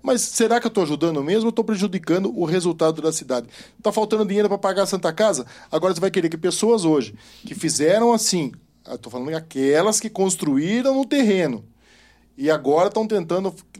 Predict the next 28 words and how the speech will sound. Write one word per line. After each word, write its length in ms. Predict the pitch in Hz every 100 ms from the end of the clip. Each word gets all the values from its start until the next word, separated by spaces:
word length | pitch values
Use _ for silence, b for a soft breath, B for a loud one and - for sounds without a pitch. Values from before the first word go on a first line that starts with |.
| -
é, 60 | 151
é, 380 | 147 143 135 135
de 60 | 151
uma 120 | 175
certa 300 | 180 175 165
forma, 260 | 156 147
não 340 | 139 151 240 320
pagar 840 | - 220 165 139 147 190 170 107 _ _ _ _ -
essa 240 | 127 -
área 500 | 120 123 165 175 131 -
adicional 560 | 147 147 - 135 135
construída, 680 | 139 135 - 117 180 180 123 _ -
e 120 | 120
isso 200 | 131 160
tá 180 | 160 170
errado, 460 | 135 127 131 160 160 B B B
e 100 | 131
isso 200 | 135 147
não, 180 | 156 160
não, 160 | 147 165
não 160 | 165 190
tem 180 | 170
minha 120 | 175 175
concordância. 560 | 175 180 143 110 - B B B
Minha 120 | 127
concordância 480 | 143 139 131 180 185
existe 400 | 156 170 - -
só 340 | - 170 214